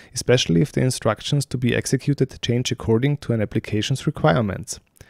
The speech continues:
Examples for such changes could be that a user interface is shown or hidden, or that various parts of a three D scene are added or removed from being drawn, maybe due to some frustum culling or maybe because new elements spawned in a scene.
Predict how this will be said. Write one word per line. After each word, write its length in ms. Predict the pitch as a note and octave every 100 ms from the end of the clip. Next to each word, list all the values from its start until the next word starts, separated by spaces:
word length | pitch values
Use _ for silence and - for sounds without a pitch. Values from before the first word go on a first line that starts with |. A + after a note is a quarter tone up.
| - - - -
Examples 500 | A#2 A#2 A#2+ D3+ -
for 360 | - D3+ D3+
such 320 | - D3+ - -
changes 400 | B2+ C3 C#3 -
could 220 | C3 -
be 100 | B2
that 240 | A#2 -
a 60 | B2
user 300 | A2 A#2+ C#3
interface 520 | C3 B2 A#2+ - A#2
is 100 | B2
shown 320 | - A#2+ A#2+ A#2
or 140 | G#2
hidden, 360 | A2+ A#2 G#3+ - - - - -
or 100 | C#3+
that 160 | D3 -
various 360 | A#2 D3 D3
parts 340 | - A2 A2+ G#2
of 120 | A#2
a 60 |
three 240 | G#2 - A2+
D 140 | D3+
scene 300 | F3 A#2 A#2
are 180 | G#2+ A2
added 320 | A#2+ C#3 - - -
or 180 | C#3 A#2+
removed 460 | A#2 A#2 C#3+ -
from 240 | - A#2+ A#2
being 340 | - A#2+ C3
drawn, 380 | G#2+ G#2+ G#2+ G2 - - - -
maybe 400 | A#2 B2+ D#3 C#3+
due 180 | B2+ B2
to 100 | A#2
some 240 | G#2+ G2
frustum 400 | - B2 - C3+
culling 340 | - A#2+ B2
or 100 | A2+
maybe 280 | A2+ A#2 D3
because 420 | D3+ C#3 A#2 G#2+
new 140 | C#3+ C3+
elements 400 | G#2+ A#2 A2+ -
spawned 380 | - G#2+ G#2 D3
in 100 | D#3
a 40 |
scene. 400 | - A2 F#2+ -